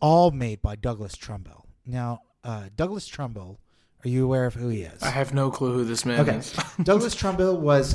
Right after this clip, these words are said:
Speaker 1: the special effects, um, artist on two thousand one: A Space Odyssey.
Speaker 2: Oh, wow. Okay.
Speaker 1: Uh, and he was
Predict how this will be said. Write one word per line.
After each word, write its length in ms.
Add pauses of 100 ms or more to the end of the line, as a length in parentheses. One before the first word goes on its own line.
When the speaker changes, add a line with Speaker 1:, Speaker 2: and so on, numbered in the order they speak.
(160)
Speaker 1:
the 220
special 480
effects, 680 (460)
um, 360
artist 460
on 220
two 160
thousand 360
one: 120
A 40
Space 340
Odyssey. 340
Speaker 2:
Oh, 120
wow. 460 (260)
Okay. 320
Speaker 1:
Uh, 420 (100)
and 260
he 300
was 680